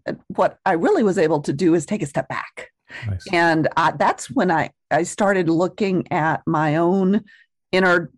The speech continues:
Speaker 1: <laughs> inner dynamics. Uh, I looked not just at my mental and emotional well-being, I also looked at my spiritual well-being. And that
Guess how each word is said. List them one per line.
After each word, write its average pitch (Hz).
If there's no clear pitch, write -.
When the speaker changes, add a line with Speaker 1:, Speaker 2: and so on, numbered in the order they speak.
Speaker 1:
<laughs> -
inner 247
dynamics. 214
Uh, 175
I 180
looked 185
not 170
just -
at 147
my 160
mental 190
and -
emotional 190
well-being, 175
I 202
also 311
looked 240
at -
my 156
spiritual 139
well-being. 104
And 180
that 523